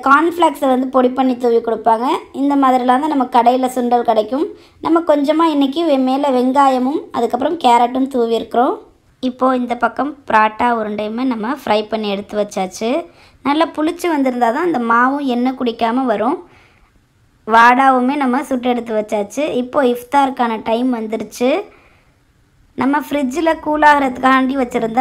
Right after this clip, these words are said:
அந்த ஃபலூடாவுமே நல்ல கூலாகிடுச்சு, அதையுமே நம்ம ஊற்றி எடுத்து வச்சுக்கலாம். அவ்வளோதான், இன்னைக்கு எங்களுக்கு இஃப்தாருக்கு பராட்டா உருண்டை, சுண்டல், காண்டா, அதுக்கப்புறம் ஜவ்வரிசி கஞ்சி, வாடா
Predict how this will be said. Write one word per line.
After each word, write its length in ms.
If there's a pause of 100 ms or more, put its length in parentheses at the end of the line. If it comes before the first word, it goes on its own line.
(120)
அந்த 260
ஃபலூடாவுமே 640 (120)
நல்ல 280 (640)
கூலாகிடுச்சு, 720 (420)
அதையுமே 380
நம்ம 220
ஊற்றி 240
எடுத்து 240
வச்சுக்கலாம். 540 (1700)
அவ்வளோதான், 560
இன்னைக்கு 320 (140)
எங்களுக்கு 380
இஃப்தாருக்கு 540 (540)
பராட்டா 340 (120)
உருண்டை, 260 (140)
சுண்டல், 420 (140)
காண்டா, 420 (200)
அதுக்கப்புறம் 540
ஜவ்வரிசி 500 (100)
கஞ்சி, 340 (140)
வாடா 360